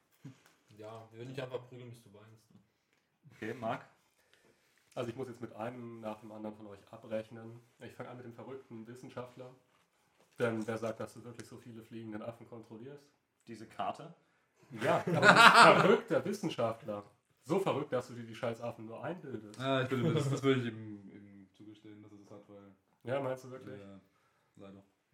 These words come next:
Speaker 3: Okay, ist mir egal, dann werf ich Burritos auf die, ach nee, falsche Karte. Doch, Burritos kann ich auch werfen.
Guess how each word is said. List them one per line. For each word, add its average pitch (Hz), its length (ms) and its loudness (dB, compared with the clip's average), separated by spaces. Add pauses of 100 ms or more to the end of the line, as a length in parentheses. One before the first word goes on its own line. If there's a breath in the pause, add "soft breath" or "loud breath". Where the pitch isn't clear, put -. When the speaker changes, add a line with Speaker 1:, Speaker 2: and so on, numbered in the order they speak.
(160)
Speaker 3:
Okay, 127 260 -2
ist - 60 -10
mir 120 120 -6
egal, - 160 4 (100)
dann 139 100 4
werf 123 140 0
ich 120 180 4
Burritos - 380 -4
auf - 180 -4
die, - 140 -14
ach 107 100 -12
nee, 117 120 -12
falsche 233 360 0
Karte. 123 320 -6 (140)
Doch, 202 240 4
Burritos 160 380 -2
kann 143 160 -2
ich 131 100 -8
auch 156 220 -4
werfen. 110 280 -4